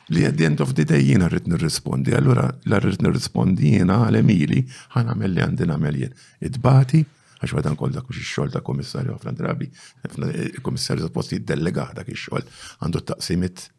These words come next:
app-, apposta, speċjalizzati f'dak it-tip ta' xogħol. Imma kien meta, kull meta kien jkolli high profile investigation tipo mħalfin, tipo supretendent tal-pulizija, assistenti kummissar,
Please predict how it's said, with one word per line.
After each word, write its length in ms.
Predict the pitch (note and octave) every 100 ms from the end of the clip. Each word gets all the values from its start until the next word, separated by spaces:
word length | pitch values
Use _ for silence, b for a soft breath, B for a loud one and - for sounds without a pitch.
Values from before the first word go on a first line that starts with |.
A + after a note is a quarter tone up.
| _ _
app-, 440 | G2+ - _ _ -
apposta, 540 | - - D#2+ - -
speċjalizzati 1000 | - - - - - - - - B2+ - -
f'dak 180 | - -
it-tip 240 | - B2
ta' 100 | -
xogħol. 220 | A#2+ - B2+ B B B B B B B B
Imma 200 | G3+ E3+ F3 _ _ b b b b -
kien 280 | - E3+
meta, 200 | - -
kull 160 | - C3+
meta 160 | A#2+ -
kien 160 | G2+
jkolli 320 | - D2+ D2+
high 300 | F#2+ G#2+ C#3+ C3+
profile 480 | - - - -
investigation 840 | - - - - - - - - -
tipo 400 | - A2 - C#2+
mħalfin, 720 | B2 - D#2 C#2+ - - - - -
tipo 420 | - - - - - -
supretendent 840 | - - - - D#2+ - C#2+ C2+
tal-pulizija, 680 | E2+ - G#2 - - - - b b b b b b -
assistenti 680 | - - - G2+ - -
kummissar, 520 | - - - - -